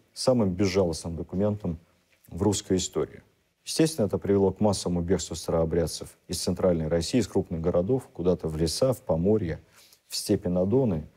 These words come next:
даже за границу. Ну, потеряли много деятельных и, в хорошем смысле слова, упрямых людей. Если отвлечься от вот этой нехорошей истории со старообрядцами, здесь отдадим должное Петру. Пётр Первый старообрядцев преследовать не стал,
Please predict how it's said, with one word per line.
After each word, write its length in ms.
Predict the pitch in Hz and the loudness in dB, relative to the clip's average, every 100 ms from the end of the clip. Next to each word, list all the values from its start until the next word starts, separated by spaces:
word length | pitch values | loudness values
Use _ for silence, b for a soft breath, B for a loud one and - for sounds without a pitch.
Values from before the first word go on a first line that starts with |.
| b b - | b b 0
даже 240 | 104 92 | 2 2
за 100 | 87 | 0
границу. 480 | 90 104 135 - 82 | 2 2 0 -4 -10
Ну, 160 | 123 - | -10 -10
потеряли 400 | - 92 95 120 | -12 -2 0 2
много 320 | 90 95 117 82 | 0 -2 -2 -2
деятельных 600 | 104 135 - 82 - _ _ _ _ _ | -2 -4 -6 -14 -16 _ _ _ _ _
и, 240 | - 123 117 - _ b b b | -6 -6 -6 -14 _ b b b
в 60 | - | -2
хорошем 340 | 117 143 - | 2 2 2
смысле 300 | 117 101 - | -2 -2 -4
слова, 340 | 90 117 104 92 | -2 0 0 -2
упрямых 560 | 104 - 107 104 98 - | -2 2 4 4 0 -2
людей. 360 | 87 - - - _ | -4 -6 -18 -20 _
Если 200 | 98 - | -8 0
отвлечься 500 | 104 110 104 - - | 0 2 0 0 -8
от 100 | - _ | -8 _
вот 140 | 82 | -10
этой 120 | 85 85 - _ - | -6 -6 -8 _ 0
нехорошей 540 | 127 - 151 107 95 | 2 4 2 0 -6
истории 280 | - 98 90 | -4 -2 -2
со 140 | 92 | -6
старообрядцами, 720 | 90 98 107 117 285 - 95 | -6 0 2 2 0 0 -4
здесь 220 | 90 95 95 | 0 0 0
отдадим 320 | 90 92 92 | 0 0 0
должное 300 | 92 - 90 | 0 0 -4
Петру. 320 | - 110 101 | -2 0 -2
Пётр 300 | - 98 90 | 0 -2 -2
Первый 340 | - 95 87 | 0 0 0
старообрядцев 580 | 85 92 87 90 85 85 | -4 -2 0 0 -2 -4
преследовать 540 | - 90 87 82 80 78 | -10 -8 -6 -4 -6 -8
не 80 | 85 | -10
стал, 320 | - 156 | -4 -6